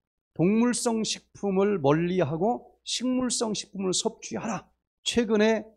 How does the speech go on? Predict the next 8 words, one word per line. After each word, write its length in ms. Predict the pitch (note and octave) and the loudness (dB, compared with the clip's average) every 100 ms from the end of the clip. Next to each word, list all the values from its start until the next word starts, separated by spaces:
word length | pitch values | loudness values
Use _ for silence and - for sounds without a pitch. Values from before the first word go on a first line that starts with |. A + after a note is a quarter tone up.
| _ _ _ | _ _ _
이 140 | D#3 D#3+ | 0 0
과학적인 680 | - F#3 G3+ - G3+ F3+ E3+ | 6 6 6 2 -2 2 6
연구 720 | E3 G3+ G3+ G3+ F#3+ F3+ - | 8 8 4 4 2 0 -10
결과들도 1000 | - E3 F3 F3+ E3 E3+ D#3+ D#3 C#3+ - - | 2 4 6 6 6 4 4 2 0 -4 -6
보면은요, 760 | C#3 C3 C#3+ C#3 G2+ B2+ F3+ - _ _ _ _ _ _ _ _ _ - - _ _ _ _ | 0 2 2 0 -2 -4 -4 -10 _ _ _ _ _ _ _ _ _ -18 -18 _ _ _ _
예, 120 | C3 A2+ - - | -6 -6 -6 4
Gut 220 | F3+ - - _ - | 6 6 -4 _ -6
Microbes 1120 | D3 D#3+ F#3 F#3+ F#3+ E3+ D3 A#2 G#2 - - | 4 6 6 2 -2 -2 0 -2 -4 -10 -18